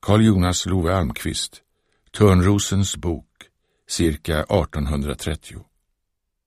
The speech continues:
Ärade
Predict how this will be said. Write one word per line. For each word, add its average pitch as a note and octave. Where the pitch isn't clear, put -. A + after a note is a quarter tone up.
Ärade A#2+